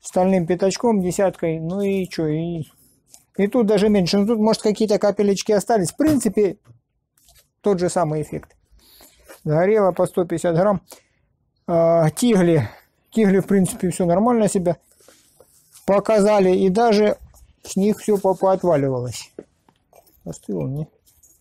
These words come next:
Вон. Там что-то было на стенках, а потом, когда он стал остывать, всё осыпалось. Я его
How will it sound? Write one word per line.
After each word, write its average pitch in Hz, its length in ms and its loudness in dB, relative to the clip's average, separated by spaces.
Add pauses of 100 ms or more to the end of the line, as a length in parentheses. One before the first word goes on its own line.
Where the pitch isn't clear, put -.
(800)
Вон. 143 200 -6 (1500)
Там 185 160 0
что-то 196 280 0
было 220 220 2
на 185 120 2
стенках, 156 440 -2
а 170 60 0
потом, 190 280 -2
когда 190 260 0
он 185 140 0
стал 190 240 0
остывать, 208 420 0
всё 185 140 0
осыпалось. 139 640 -4
Я 151 80 -8
его 135 160 -8